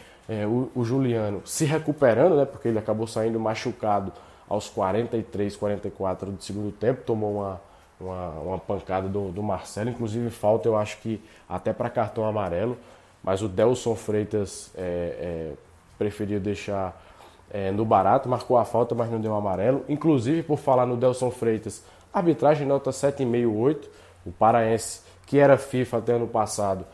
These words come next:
mas perdeu o escudo da Federação Internacional, hoje, é, usa só o escudo da C B F, apitou com,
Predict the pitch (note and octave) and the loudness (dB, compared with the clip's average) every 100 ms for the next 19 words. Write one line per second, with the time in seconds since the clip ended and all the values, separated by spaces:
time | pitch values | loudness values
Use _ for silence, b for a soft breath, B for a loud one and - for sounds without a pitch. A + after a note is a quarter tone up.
0 | B B B - G2 G2+ G2+ - - A2+ | B B B -6 0 0 -2 -6 -4 -2
1 | G#2 A#2 A#2 A2+ - G#2+ G#2 G2+ G2 G2 | 0 0 0 -2 -6 -6 -4 -4 -6 -6
2 | G2+ G#2 G2 G2+ G2 G2 G2 - G2+ F#2 | -4 -4 -4 -6 -4 -4 -6 -6 -6 -6
3 | F2 B B B - G#2 G#2 - - F#2+ | -8 B B B -4 -2 -2 -8 -8 -6
4 | E2+ G2+ G2+ - G#2+ G#2 G#2+ G2+ G2+ G#2 | -6 -6 -8 -6 -6 -6 -8 -6 -6 -4
5 | G2+ G2 A2+ - B2+ - B2+ A#2+ | -6 -6 -12 -8 -8 -4 -2 -2